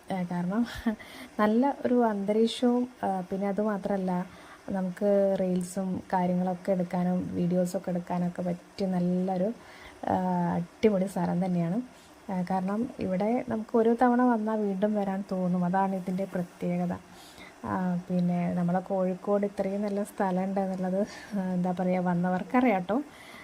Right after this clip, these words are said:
ഏ, വരാത്ത എന്നെ പോലത്തെ ആളുകൾക്കൊന്നും ഇതിനെക്കുറിച്ച് അറിയില്ലല്ലോ. അപ്പോൾ വന്നിട്ട് അനുഭവിച്ച് തന്നെ അറിയണം. അപ്പോൾ നമ്മൾ വെള്ളച്ചാട്ടത്തിൻ്റെ അടുത്ത് എത്തിയിട്ടുണ്ട്. അപ്പോൾ ആളുകളൊക്കെ അടുത്തുണ്ട്. പക്ഷേ മഴയുള്ള സമയത്താണെങ്കിൽ നല്ല ആ,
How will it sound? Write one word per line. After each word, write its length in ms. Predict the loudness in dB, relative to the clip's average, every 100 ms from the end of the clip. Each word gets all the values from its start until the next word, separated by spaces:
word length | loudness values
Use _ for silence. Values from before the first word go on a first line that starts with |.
| -12 -4
ഏ, 260 | -2 0
വരാത്ത 480 | 0 0 0 0 -2
എന്നെ 200 | 0 -2
പോലത്തെ 520 | -2 -4 -4 -2 -2
ആളുകൾക്കൊന്നും 920 | 0 -2 -2 -2 -2 -4 -4 -4 -4 -6
ഇതിനെക്കുറിച്ച് 540 | -6 -4 -2 -4 -4 -2
അറിയില്ലല്ലോ. 460 | -2 0 0 -2 -4 -10 -20 -6
അപ്പോൾ 160 | 0 2
വന്നിട്ട് 680 | 2 0 0 0 0 -2 -2
അനുഭവിച്ച് 560 | -4 -2 -2 -2 -2 -2
തന്നെ 140 | 0
അറിയണം. 440 | -2 -2 -2 -4 -8 -18 -20 -20 -20 -20 -10
അപ്പോൾ 180 | -4 -2
നമ്മൾ 240 | 2 4 4 2 0
വെള്ളച്ചാട്ടത്തിൻ്റെ 760 | -2 -2 -2 -2 -2 -2 -4 -4
അടുത്ത് 220 | -2 -2
എത്തിയിട്ടുണ്ട്. 880 | -4 -2 -2 -2 -2 0 0 -2 -20 -20 -20 -20 -20 -16 -6 -4
അപ്പോൾ 160 | 0
ആളുകളൊക്കെ 680 | 0 2 2 2 0 -2 -2 -6
അടുത്തുണ്ട്. 480 | -4 -4 0 0 0
പക്ഷേ 280 | -2 -2 0
മഴയുള്ള 600 | 0 0 2 4 4 0
സമയത്താണെങ്കിൽ 840 | -2 -2 -2 -2 -2 -2 -2 -2
നല്ല 240 | -2 0 0
ആ, 160 | -2